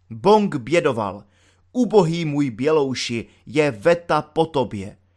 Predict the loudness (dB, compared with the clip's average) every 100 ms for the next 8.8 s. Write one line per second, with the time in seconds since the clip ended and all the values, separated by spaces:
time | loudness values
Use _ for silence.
0 | _ _ _ -4 -4 -2 -2 2 4 2
1 | 0 -2 -2 -4 -4 -4 -4 -6 -6 -4
2 | -4 -2 -2 -2 -4 -10 -16 -20 _ _
3 | _ _ -14 0 2 2 -2 -4 -4 -6
4 | -4 4 4 4 0 -6 -4 -2 -2 -2
5 | -2 0 0 -2 _ _ -2 0 -2 -2
6 | 0 2 2 0 -4 0 0 0 -6 -6
7 | -6 -6 -6 -6 -6 -4 -6 -4 -6 -6
8 | -8 -8 -8 -10 -10 -12 -14 _